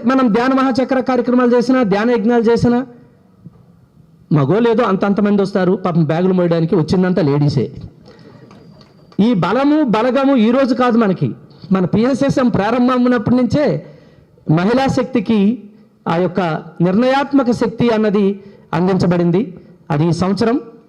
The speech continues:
మరి అగ్రతాంబూలం ఇవ్వబడుతుంది. మహిళా శక్తికి అగ్రతాంబూలమే,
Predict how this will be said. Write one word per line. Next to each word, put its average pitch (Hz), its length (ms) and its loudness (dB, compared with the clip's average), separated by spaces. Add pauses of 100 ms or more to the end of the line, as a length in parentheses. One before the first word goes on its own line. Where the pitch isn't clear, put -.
(360)
మరి 147 400 0 (520)
అగ్రతాంబూలం 233 920 0 (100)
ఇవ్వబడుతుంది. 160 640 -2 (360)
మహిళా 202 340 0
శక్తికి 202 680 -2 (460)
అగ్రతాంబూలమే, 226 1000 0